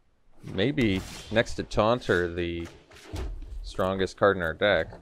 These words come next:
One of the bigger payoffs we can, we can have. Well, that's gonna die.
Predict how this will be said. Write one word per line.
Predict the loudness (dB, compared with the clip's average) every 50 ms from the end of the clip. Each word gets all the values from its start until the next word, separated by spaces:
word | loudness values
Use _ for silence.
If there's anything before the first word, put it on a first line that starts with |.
| -20 -20 -20 -20 -20 _ _ _ _ -20 -20 _ _ _ _ _ _ _ _ _ _ _ _ _ _ _ _ _ _ _ _ _ _ _ _ _ _ _ _ _ _ _ _ _ _ _ _ _ _ _ _ _ -20 -18 -16 -14
One | -12 -8 -6
of | -6
the | -4
bigger | 0 0 0 0 0 -2
payoffs | -4 0 4 6 6 8 8 6 4 2 -4 -12
we | -12 -12
can, | -12 -12 -14 -14 -16 -18 -18 -20
we | -18
can | -18 -16 -12
have. | -6 -4 -4 -2 -2 -2 -4 -4 -6 -8 -18 -18 -20 -20 -18 -16 -12 -10 -10 -10 -10 -10 -12 -12 -14 -14 -12 -8
Well, | -4 -2 -2 -2 -2 -2
that's | -2 -2 -2 -2 -4
gonna | -4 -4 -2 -2
die. | -2 -2 -2 -4 -4 -8 -10